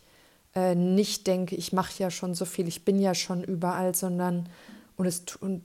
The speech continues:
dann, dann ärgert man sich mal, wenn mal eine Woche schlechter verkauft wird und dann denkt man sich, „Hm, das bringt ja alles nichts.“ Nein, dann darf man begreifen, dass man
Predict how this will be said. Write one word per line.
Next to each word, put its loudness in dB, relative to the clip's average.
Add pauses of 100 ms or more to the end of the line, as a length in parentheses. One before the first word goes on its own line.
(100)
dann, -2
dann 0
ärgert 2
man -2
sich -8
mal, -2
wenn 2
mal 0
eine -2
Woche -2
schlechter 2
verkauft -2
wird -6
und -6
dann -4
denkt -2
man -4
sich, -6
„Hm, -2 (340)
das -4
bringt 0
ja -2
alles -2
nichts.“ -4
Nein, 2 (640)
dann 8
darf 6
man 2
begreifen, 2
dass 2
man 0